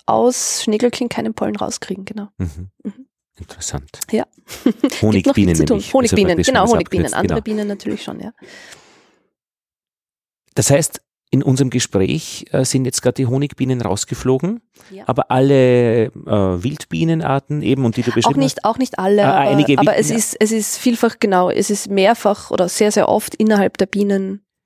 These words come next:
Speaker 1: entstanden. Da gibt's eine eigene Studie von zweitausendachtzehn von anderen Kollegen, genau.
Speaker 2: Einige können passen.
Speaker 1: Mhm,
Speaker 2: Mhm.
Speaker 1: genau. Und die Hummeln, die können passen, genau.
Speaker 2: Mhm.
Speaker 1: Ja, also die
Speaker 2: Ja, das ist die eine Gruppe.
Speaker 1: Das ist die eine Gruppe, genau.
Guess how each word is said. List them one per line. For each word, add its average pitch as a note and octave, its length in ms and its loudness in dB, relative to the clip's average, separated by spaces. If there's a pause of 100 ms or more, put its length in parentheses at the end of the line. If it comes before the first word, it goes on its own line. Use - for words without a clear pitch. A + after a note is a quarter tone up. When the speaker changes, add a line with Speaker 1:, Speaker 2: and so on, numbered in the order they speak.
(100)
Speaker 1:
entstanden. F#3 480 -2
Da F3+ 80 -2
gibt's - 240 -4
eine F#3 100 2
eigene F#3+ 360 2
Studie G3 340 2
von F#3 180 -6
zweitausendachtzehn G3 720 -4
von F#3+ 240 -10
anderen F#3+ 280 -8
Kollegen, F#3+ 360 -6
genau. - 160 -6
Speaker 2:
Einige A#2+ 320 2
können G2+ 340 -2
passen. D2 460 -4
Speaker 1:
Mhm, A#3 100 2 (340)
Speaker 2:
Mhm. - 40 -2
Speaker 1:
genau. C3 260 0
Und G3+ 140 2
die A3+ 80 4
Hummeln, C4 480 4 (140)
die G3+ 60 -10
können - 260 -14
passen, - 360 -16
genau. - 160 -4
Speaker 2:
Mhm. F#2+ 200 -6 (120)
Speaker 1:
Ja, - 100 -10 (160)
also F#3+ 180 -10
die D3+ 80 -2
Speaker 2:
Ja, C#3 100 4
das C3+ 160 -2
ist - 120 -2
die C#3+ 60 2
eine A2+ 160 4
Gruppe. E2 260 -4 (300)
Speaker 1:
Das F#3+ 140 2
ist C4 140 2
die C#4+ 60 4
eine A3 180 4
Gruppe, - 260 -2
genau. A3+ 360 0